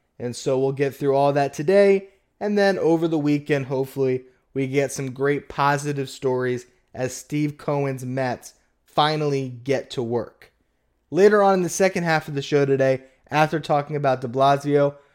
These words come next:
I do want to touch on the players with options for the Mets, Dellin Betances and Brad Brach, go through what their decisions are going to be, as they are the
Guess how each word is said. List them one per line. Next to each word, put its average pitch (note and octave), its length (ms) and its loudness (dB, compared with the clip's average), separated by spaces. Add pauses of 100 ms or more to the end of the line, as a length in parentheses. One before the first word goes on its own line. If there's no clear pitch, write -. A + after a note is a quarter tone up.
(180)
I E3 160 4
do F#3 340 2
want F3+ 260 2
to E3+ 160 -6
touch D#3+ 300 4 (320)
on D#3 200 0
the D3+ 80 0
players D#3+ 500 2
with C#3+ 200 -6
options D3 480 -2
for D3 140 -6
the C3 80 -6
Mets, C#3 460 -2 (400)
Dellin D3+ 280 0
Betances D3+ 760 -4 (280)
and C#3 280 -6
Brad C3+ 360 0
Brach, D3+ 460 2 (340)
go D#3 160 4
through D#3 280 2
what D3 260 2
their D#3+ 160 0
decisions D3 500 -8
are C#3+ 60 -2
going C3 280 -4
to B2 100 -6
be, C#3+ 460 -2 (280)
as B2+ 200 -4
they C#3+ 140 -2
are C#3 240 0
the C#3 220 -4